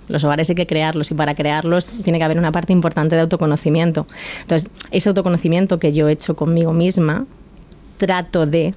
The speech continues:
volcarlo en que no sea una parte tan frívola o tan estética lo que es una reforma o un proyecto de decoración, sino que tiene ese trasfondo de quiénes sois vosotros, qué personas habitan en esta casa y cómo vamos a plasmarlo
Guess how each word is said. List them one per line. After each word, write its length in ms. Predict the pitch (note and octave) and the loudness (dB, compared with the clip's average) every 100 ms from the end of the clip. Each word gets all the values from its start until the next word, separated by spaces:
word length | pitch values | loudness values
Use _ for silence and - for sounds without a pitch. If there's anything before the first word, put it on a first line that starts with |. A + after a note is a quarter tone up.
| - | -8
volcarlo 640 | - E3+ E3+ D#3+ E3 E3 D#3+ | -2 2 4 2 0 0 2
en 80 | |
que 80 | D#3+ | 2
no 80 | E3+ | 0
sea 140 | F#3+ | 2
una 180 | G3 E3+ | 2 2
parte 300 | F3 E3+ F3+ | 0 0 0
tan 240 | F3+ E3+ E3 | 0 0 0
frívola 480 | - F#3+ F3 D#3+ | 0 2 4 2
o 60 | D#3 | 2
tan 140 | D#3 | 2
estética 540 | D#3 D3 F3 D#3 D3+ D#3 | 0 0 -2 0 -2 0
lo 140 | D3 | 0
que 60 | D#3 | 0
es 60 | |
una 160 | F3 D#3 | 2 2
reforma 480 | C#3+ C#3 E3 D#3+ D#3 | 0 -2 0 2 2
o 40 | |
un 60 | D3 | 2
proyecto 300 | D3+ D3 D#3+ | 0 0 0
de 80 | C#3+ | 2
decoración, 580 | C#3+ C#3+ C#3 E3 D3+ - - - - | 2 0 0 0 -2 -4 -14 -18 -6
sino 240 | - E3+ | 0 2
que 220 | D3+ D#3+ D3+ | 2 0 0
tiene 220 | E3+ F3 | 0 0
ese 140 | F#3+ | 0
trasfondo 720 | F3 D#3 D3+ - F#3 E3+ E3 - - - | 0 -2 -2 0 2 2 0 -4 -18 -8
de 300 | E3 D#3 C#3 - - - - - - | -2 -2 -2 -8 -20 -20 -20 -20 -2
quiénes 320 | G#3+ A3+ G3+ | 0 0 0
sois 240 | F#3+ F3+ | 0 0
vosotros, 500 | F3+ F3 E3 E3 E3+ | 0 0 0 0 0
qué 80 | F3+ | 0
personas 460 | E3 F3 F#3+ F3 - | -2 0 2 2 2
habitan 280 | D#3+ E3+ | 2 2
en 120 | D#3+ D3+ | 2 0
esta 240 | - E3+ | 0 -2
casa 340 | D#3 D#3 G#3+ - | -2 -2 -2 0
y 120 | F#3 | -2
cómo 260 | F#3 G3 | 2 2
vamos 260 | G3+ G3+ G3+ | 4 2 2
a 60 | E3+ | 0
plasmarlo 600 | D#3 D#3 E3 D3+ D3+ | 2 2 2 2 -2